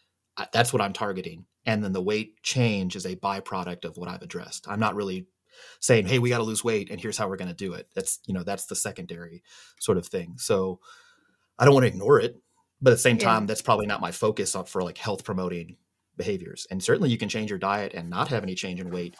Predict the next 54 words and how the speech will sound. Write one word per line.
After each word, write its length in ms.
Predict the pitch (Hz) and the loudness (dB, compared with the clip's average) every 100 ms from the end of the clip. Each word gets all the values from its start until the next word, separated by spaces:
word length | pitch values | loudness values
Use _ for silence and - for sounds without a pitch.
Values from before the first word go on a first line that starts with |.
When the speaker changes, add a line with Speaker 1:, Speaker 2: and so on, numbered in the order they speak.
| 98 | -8
Speaker 1:
and 80 | |
it 80 | 90 | -6
still 180 | - 95 | -4 -4
be 220 | 95 87 - _ | -4 -8 -12 _
healthier. 380 | - 95 90 78 | -6 -6 -6 -14
Same 180 | - 104 | -6 0
thing 100 | 123 | 2
with 100 | 156 | 4
exercise. 640 | - 175 131 - 80 - - _ _ _ _ - - | 4 4 0 -2 -8 -10 -12 _ _ _ _ -12 0
Speaker 2:
Yeah. 180 | 247 247 | 4 6
Speaker 1:
People 120 | 214 | 4
are 40 | |
like, 200 | 208 - _ _ - - - | 0 -4 _ _ -20 -20 -8
"You 120 | 113 135 | 2 4
know, 200 | 180 165 | 6 6
exercise 640 | 175 - 185 131 131 123 | 4 0 -4 0 0 0
may 120 | 139 | 0
not 140 | 151 147 | 0 0
help 180 | 151 151 | 0 -2
you 80 | 139 | -4
lose 200 | 143 135 | -2 2
weight." 160 | 165 | 2
I'm 60 | 117 | 2
like, 140 | 98 | -2
"Well, 140 | 110 156 | -4 -2
that 160 | 143 | 0
may 120 | 147 147 | 0 -2
be 120 | 123 | -4
true 300 | - 101 113 | -4 -4 -4
in 80 | 107 | -4
some 220 | - 98 | -6 -8
cases, 560 | - 92 - 107 120 123 | -8 -8 -8 -8 -8 -8
you 80 | 107 | -8
know, 300 | - 113 - | -10 -10 -8
and, 220 | 95 98 | -6 -2
uh, 220 | 101 98 - - - | -2 -4 -8 -6 -2
but 80 | |
it 60 | 107 | -2
still 460 | - 104 135 123 - _ _ _ _ | 2 4 4 2 -4 _ _ _ _
prom-, 240 | - 123 - | 0 0 0
you 100 | 107 | -4
know, 200 | 95 92 _ | -6 -8 _
has 160 | - 101 | -6 -4
a 40 | |
lot 200 | 92 110 | 0 0
of 160 | 107 90 | 0 -4
beneficial 440 | 110 110 117 95 | -6 -2 -2 -2
effects, 480 | 92 131 123 123 - - | -2 0 0 0 -6 -4
even 120 | 113 | -6
if 100 | 107 | -4
you 60 | |
don't 200 | 92 87 | -6 -4
lose 180 | - 92 | -4 -4
weight." 260 | 92 104 | -4 -6